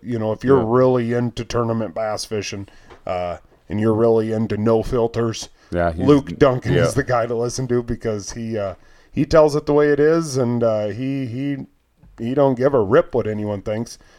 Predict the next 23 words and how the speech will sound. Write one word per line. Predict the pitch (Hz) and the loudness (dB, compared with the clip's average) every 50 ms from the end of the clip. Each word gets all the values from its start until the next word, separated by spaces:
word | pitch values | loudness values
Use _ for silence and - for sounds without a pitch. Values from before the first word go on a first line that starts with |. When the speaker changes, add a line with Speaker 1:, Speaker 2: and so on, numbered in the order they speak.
| _ _ - | _ _ -12
Speaker 1:
Uh, | 82 85 | -10 -8
he's | 90 104 120 123 - | -6 -6 -8 -8 -4
from | - 127 123 | -4 -2 0
down | 117 117 120 123 120 | 0 0 0 0 -2
south, | 113 - 110 107 110 110 107 | -2 -2 0 0 0 0 0
Alabama | 107 95 98 101 101 95 101 101 101 101 104 101 98 | 0 0 0 0 0 -2 -4 -4 -4 -4 -2 -2 -2
or | 98 90 | -2 -4
something, | - 110 101 95 107 101 92 | -4 -6 -6 -4 -6 -6 -4
probably, | - 107 104 104 104 107 101 101 | -4 -4 -4 -2 -2 -4 -4 -4
whatever. | 98 101 104 104 107 104 98 104 101 - - - - _ _ _ - | -4 -4 -4 -2 -2 -4 -4 -6 -10 -10 -18 -20 -20 _ _ _ 2
But, | 135 135 123 | 2 4 4
uh, | 113 101 90 - _ _ _ _ _ | 4 2 0 -2 _ _ _ _ _
so | - - - 156 143 135 123 | -4 2 4 6 6 6 4
his, | 127 143 175 190 190 170 | 4 2 2 2 2 0
his | 175 165 175 175 - | -2 0 0 0 0
pod-, | - 165 160 156 147 131 - - - _ | 0 0 0 0 -2 -4 -14 -20 -20 _
podcast | - - 143 143 143 139 - 139 127 120 - 127 | -8 -2 -2 -2 -2 0 0 -2 -2 -2 -4 -10
is | 120 | -10
called | - - 127 113 107 107 110 113 | -4 -2 0 0 0 0 2 4
Low | 123 135 139 135 | 6 6 6 4
Budget | 135 - 135 123 123 120 123 123 - - | 2 2 2 2 2 2 0 -2 -2 -2
Live, | 104 117 113 107 104 104 107 - _ - - - _ _ _ _ _ _ - | -4 -2 -2 -2 -2 -2 -4 -6 _ -20 -20 -20 _ _ _ _ _ _ -4
uh, | - 107 104 98 95 90 | -2 0 0 0 0 -2